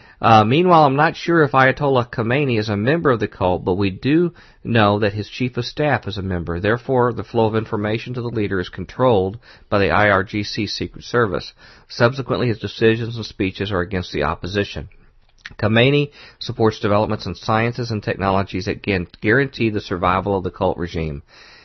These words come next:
Meanwhile, he doesn't favor modernization of the country's economy, and he is truly opposes raising people's living standards. Uh, to me, he is in line with the British method of controlling masses through hardship. Um, just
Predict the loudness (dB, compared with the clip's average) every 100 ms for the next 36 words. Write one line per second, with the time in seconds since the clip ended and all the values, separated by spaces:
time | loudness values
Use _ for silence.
0 | -2 2 4 6 4 2 0 0 0 -2
1 | -4 2 2 2 0 2 2 -2 -2 0
2 | 0 -2 -4 -4 -4 -4 -6 -8 -8 0
3 | 0 0 -2 -4 -4 -4 -6 -6 -2 0
4 | 2 -2 -4 -20 -20 -14 2 8 8 8
5 | 2 0 -2 0 0 0 -2 -4 -6 -4
6 | -4 0 0 2 -4 -6 -8 -6 -10 -14
7 | -18 -20 -20 -20 _ _ -2 0 0 -2
8 | 0 0 0 0 0 -2 -2 0 2 2
9 | 0 -4 -2 -2 -2 -4 -4 -4 -6 -8
10 | -10 -2 -2 0 -2 -4 -4 -8 -8 -6
11 | -4 -2 -4 -4 -6 -6 -10 -20 -20 _
12 | -20 -20 -20 _ -4 0 2 4 2 -2
13 | -8 -12